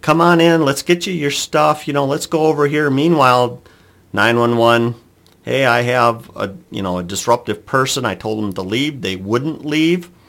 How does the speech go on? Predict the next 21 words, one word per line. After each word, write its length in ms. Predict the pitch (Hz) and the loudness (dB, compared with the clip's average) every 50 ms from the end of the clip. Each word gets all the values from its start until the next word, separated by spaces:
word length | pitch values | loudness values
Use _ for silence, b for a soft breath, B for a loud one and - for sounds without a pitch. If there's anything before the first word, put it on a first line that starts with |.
| b b b b b b b b b | b b b b b b b b b
Um, 520 | 107 101 101 104 101 98 101 98 98 95 | 0 2 2 4 2 2 2 0 -2 -2
and 160 | 90 92 90 | -4 -4 -4
so, 420 | - - 98 92 92 90 90 92 - - _ - | -2 -2 0 0 0 -2 -4 -6 -10 -16 _ -14
and 160 | - 92 98 | -8 -6 -4
then, 380 | 101 98 95 95 92 92 - - - _ _ | -2 -2 -2 -4 -4 -6 -8 -10 -16 _ _
you 100 | 107 95 | -6 -6
know, 100 | 92 87 | -4 -4
let 280 | 87 95 113 123 127 | -2 0 0 0 0
it 120 | 135 131 - | 0 -4 -6
play 300 | - - 123 117 117 113 | -4 0 2 4 4 6
out 240 | 120 117 113 - - | 4 4 2 0 -4
from 300 | - - 104 98 95 98 | -6 -6 -4 -4 -2 0
there, 280 | 104 117 117 101 95 | 0 2 2 2 2
and 120 | 92 92 90 | 0 -2 -4
at 100 | 85 - | -4 -4
least 260 | 104 117 123 - - | -4 -4 -4 -4 -8
you're 100 | 113 101 | -6 -6
gonna 180 | 107 101 101 | -4 -4 -4
survive 560 | 98 - - 101 92 98 92 95 95 92 92 90 | -6 -6 -8 -6 -4 -2 -2 -2 -2 -4 -4 -6
that 200 | 101 95 92 90 | -6 -6 -4 -6
encounter. 680 | 90 90 87 - - 95 98 98 87 80 73 - | -6 -8 -8 -8 -6 -4 -4 -2 -4 -4 -6 -10